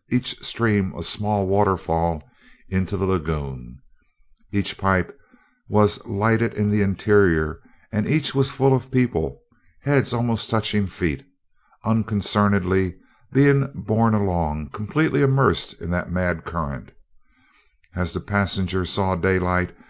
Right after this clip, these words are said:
and felt the stream begin to drop, he righted himself, apparently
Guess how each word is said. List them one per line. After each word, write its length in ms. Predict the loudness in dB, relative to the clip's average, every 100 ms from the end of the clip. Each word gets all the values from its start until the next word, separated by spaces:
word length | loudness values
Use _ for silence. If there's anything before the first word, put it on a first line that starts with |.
| -20 -8
and 160 | -6
felt 260 | 0 0 0
the 80 | -2
stream 560 | -2 0 2 2 -2 -4
begin 360 | -2 0 2
to 80 | 0
drop, 420 | 0 0 0 -4 -14 _ _ _ _ _
he 140 | 2
righted 400 | 4 4 4 4
himself, 640 | 2 0 0 0 0 -8 _ _
apparently 720 | -14 -2 0 0 0 0 0